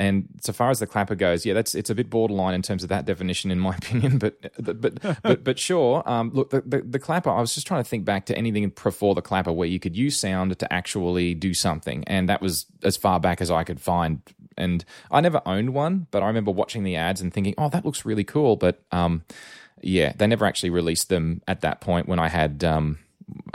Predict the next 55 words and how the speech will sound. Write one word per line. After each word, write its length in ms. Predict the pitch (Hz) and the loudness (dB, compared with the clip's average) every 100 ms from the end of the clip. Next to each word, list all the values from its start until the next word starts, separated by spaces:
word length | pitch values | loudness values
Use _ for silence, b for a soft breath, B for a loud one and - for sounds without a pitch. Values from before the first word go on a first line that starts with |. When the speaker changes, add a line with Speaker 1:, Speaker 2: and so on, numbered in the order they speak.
| - | 2
Speaker 1:
I 100 | 90 | 4
was 140 | 82 | 4
too 160 | - 71 | 2 0
young, 280 | 65 65 67 | 0 0 0
you 80 | |
know, 100 | 73 | 0
I 60 | 71 | 0
was, 200 | 64 - - - | -2 -8 -14 -16
I 60 | - | -14
forget, 260 | - - | -10 -8
actually, 300 | 95 - 78 | -6 -4 -2
it 40 | 113 | 0
was, 120 | 123 | 0
'cause 140 | 113 | 4
that 100 | 123 | 6
was, 140 | 104 85 | 6 4
like, 140 | 82 | 4
early 280 | 87 80 73 | 4 2 0
eighties 280 | 76 73 76 | -2 -2 -2
anyway. 380 | 76 73 71 - _ B B B B B | -2 -2 -4 -6 _ B B B B B
And, 280 | - 85 76 | -6 -4 -2
uh, 120 | 80 82 - | -4 -6 -2
Speaker 2:
Yeah, 220 | 170 156 | 0 0
and 140 | 165 | 0
we 140 | 170 196 | 0 2
had 180 | 190 | 2
a, 180 | 165 139 | 2 2
um, 360 | 135 131 127 120 _ _ - - | 0 0 -4 -8 _ _ -10 0
I 100 | 165 | 4
bought 220 | 165 147 | 8 8
at 80 | 147 | 8
one 180 | 143 139 | 2 0
point 440 | 143 135 123 - b b b b b - | 0 0 0 -4 b b b b b 0
a 220 | 123 120 | 2 2
tag 480 | - 139 143 151 143 | 0 4 4 4 0
for 220 | - 147 | -2 0
your 300 | 135 131 120 | 2 0 -2
keychain 540 | - 160 - 185 190 | -4 -4 0 0 2
Speaker 1:
Mm-hmm. 140 | 117 202 - _ b b - | 2 0 -4 _ b b -4
Speaker 2:
that 300 | 147 143 147 | 6 6 6
was 240 | 139 147 | 4 4
supposed 480 | - 143 151 147 - | 2 -2 2 0 0
to 60 | 143 | 0
do 120 | 139 | 0
the 100 | 127 | 0
same 300 | - 139 117 | 0 0 0
thing, 380 | - 120 107 104 | 0 -2 -2 -6
that 120 | 123 | -6
you 140 | 139 | -2
were 80 | 143 | -2
supposed 340 | 131 139 147 - | -4 0 0 0
to 60 | |
be 200 | 139 131 | 0 2
able 180 | 131 139 | 2 0
to 540 | 123 - 131 123 120 | -2 0 2 4 2